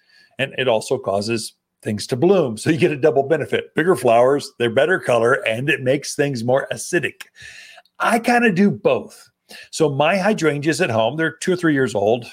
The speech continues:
I forget. They're in a container. They come back every year and I enjoy 'em.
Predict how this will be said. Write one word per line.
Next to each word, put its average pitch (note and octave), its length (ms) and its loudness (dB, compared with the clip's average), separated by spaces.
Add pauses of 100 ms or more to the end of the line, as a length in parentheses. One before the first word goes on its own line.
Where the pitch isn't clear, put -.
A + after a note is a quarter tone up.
(160)
I - 60 -20
forget. G#2 480 -8 (360)
They're E3 100 0
in F#3 80 2
a - 40 -2
container. A2+ 600 -4 (200)
They D3+ 100 0
come D#3+ 200 -2
back C#3+ 260 0
every C3+ 220 2
year B2+ 180 4
and A#2+ 140 2
I A#2+ 40 -2
enjoy A#2 320 2
'em. F#2 180 -6